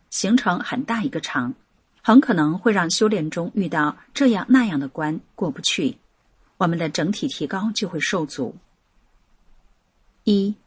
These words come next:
师父在红岩回首中说：“谁言智慧大，情中五乾坤。”我用人的想法和思想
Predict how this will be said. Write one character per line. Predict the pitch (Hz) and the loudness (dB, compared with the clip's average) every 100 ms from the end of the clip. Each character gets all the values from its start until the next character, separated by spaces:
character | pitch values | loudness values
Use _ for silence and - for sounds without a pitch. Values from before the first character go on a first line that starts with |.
| _ _ _ _ _ _ | _ _ _ _ _ _
师 | - - | -4 0
父 | 311 208 | 2 0
在 | 180 190 160 | 0 0 0
红 | - - 175 226 | -2 -4 2 2
岩 | 185 165 220 262 | 2 0 -2 -4
回 | _ - 165 | _ -2 0
首 | 208 - 131 - | 0 0 0 -4
中 | - 147 | -4 -4
说 | 156 - 165 156 - _ _ _ _ _ _ _ _ _ _ _ _ _ | -4 -6 -4 -6 -10 _ _ _ _ _ _ _ _ _ _ _ _ _
：“谁 | - - 208 269 | -6 4 8 10
言 | 254 160 156 226 | 10 6 4 0
智 | - 320 226 | 0 2 2
慧 | 165 254 165 | 2 0 0
大， | - 226 156 131 - _ _ _ - | -2 -2 -2 -6 -12 _ _ _ -4
情 | - 185 180 240 | -2 0 4 4
中 | 262 277 269 269 269 - _ - | 6 10 12 12 8 0 _ -4
五 | 170 143 123 | 0 2 0
乾 | - - 127 131 | -4 -2 0 -2
坤。” | 147 - 220 220 214 _ _ _ _ _ _ _ _ _ _ _ _ _ _ _ _ _ _ _ _ _ _ _ _ _ _ | -4 -2 0 0 -2 _ _ _ _ _ _ _ _ _ _ _ _ _ _ _ _ _ _ _ _ _ _ _ _ _ _
我 | 240 | 6
用 | 240 285 269 | 10 10 10
人 | 208 190 | 6 4
的 | 277 | 4
想 | - 147 214 | 2 -2 -4
法 | - - | -6 -8
和 | - | -8
思 | - 277 | -6 -2
想 | 262 139 131 | 2 2 0